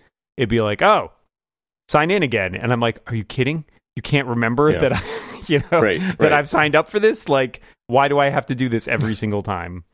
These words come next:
Speaker 2: Yeah.
Speaker 1: That was incredibly irritating. But yeah, uh, it feels
Speaker 2: Yeah, it's like I said, sit down and watch, like, you know, like,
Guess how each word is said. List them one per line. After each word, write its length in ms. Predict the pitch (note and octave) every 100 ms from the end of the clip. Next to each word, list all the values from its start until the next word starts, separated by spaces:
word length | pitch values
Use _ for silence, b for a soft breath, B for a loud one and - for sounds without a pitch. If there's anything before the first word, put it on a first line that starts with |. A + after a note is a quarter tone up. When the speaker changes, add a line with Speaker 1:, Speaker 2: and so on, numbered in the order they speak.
| _ B B B _ _ _
Speaker 2:
Yeah. 220 | - D2+ E2+ _ _ _ _
Speaker 1:
That 140 | A2 A2
was 260 | G2+ - -
incredibly 420 | A#2 G2+ G2+ F#2+
irritating. 440 | F#2+ F2+ G2 G2 F#2+ _
But 260 | A#2 G2+ - _ -
yeah, 360 | C#3+ C3 B2 - -
uh, 360 | C3 A#2 A2+ - _ _ _ _ _ _ _ _ _ -
it 80 | -
feels 280 | A3 A3+
Speaker 2:
Yeah, 120 | D3 E2
it's 100 | -
like 100 | A#2+
I 20 |
said, 200 | A#2 C3
sit 160 | - E3+
down 120 | D#3+
and 80 | C#3+
watch, 260 | C3+ B2 B2+
like, 180 | G#2+ A#2+
you 60 |
know, 80 | A2+
like, 220 | A2+ -